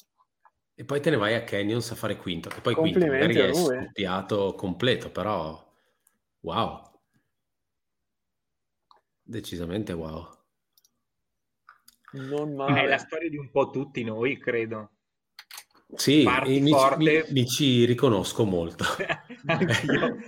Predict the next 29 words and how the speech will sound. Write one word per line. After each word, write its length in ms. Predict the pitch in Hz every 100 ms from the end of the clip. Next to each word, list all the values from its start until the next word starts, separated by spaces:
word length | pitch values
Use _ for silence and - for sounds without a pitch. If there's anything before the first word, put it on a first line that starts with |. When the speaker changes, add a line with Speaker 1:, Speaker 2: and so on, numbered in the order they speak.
| -
Speaker 3:
<laughs> 800 | - 165 190 - 185 - - - - - - - _ - - - - - - - - -
Speaker 1:
Un 160 | 147
po' 180 | 127 196
deluso 420 | 208 156 170 170
da 140 | 147 117
Paddy 300 | 131 117 123
O'Leary. 580 | 110 95 87 87 - - -
Mi 160 | 147 147
rendo 220 | 165 175
conto 280 | 139 117 110
che 120 | 110
ultimamente 680 | 101 101 98 92 92 90 95
è 40 |
un 140 | 87
po' 120 | 87 92
fuori, 960 | - 87 90 87 82 82 80 78 76 76 78 _ _ _ _
fuori 300 | - 101 101
dal 160 | 95 92
giro, 360 | 82 87 85 82
però 1200 | 120 113 113 104 98 92 90 85 82 82 - -
è 120 | -
comunque 260 | - 117 127
una 100 | 95
persona 360 | - - 107
che 320 | - 92 92 90
aveva 240 | 90 92
già 200 | 90 92
corso 420 | - 92 90 104
bene, 600 | 85 87 87 92 92 -